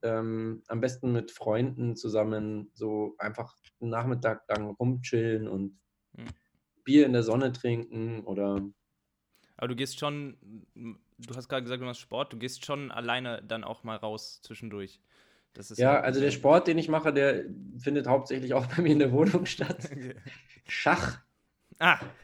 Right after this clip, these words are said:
Speaker 1: Nee,
Speaker 2: Gedankensport.
Speaker 1: Quatsch. Ähm, äh, nee, aber ich, ich tra-, ich trainiere so ein bisschen. Ähm, genau.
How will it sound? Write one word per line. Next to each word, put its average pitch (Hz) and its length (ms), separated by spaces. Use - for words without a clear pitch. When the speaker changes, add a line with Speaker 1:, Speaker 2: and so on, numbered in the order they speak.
Speaker 1:
Nee, 113 240
Speaker 2:
Gedankensport. - 20
Speaker 1:
Quatsch. 120 360
Ähm, 113 320
äh, 123 260
nee, 123 280
aber 127 160
ich, 127 140
ich 135 80
tra-, 139 180
ich 123 140
trainiere 147 300
so 139 80
ein 120 120
bisschen. 110 560
Ähm, 110 500
genau. 95 320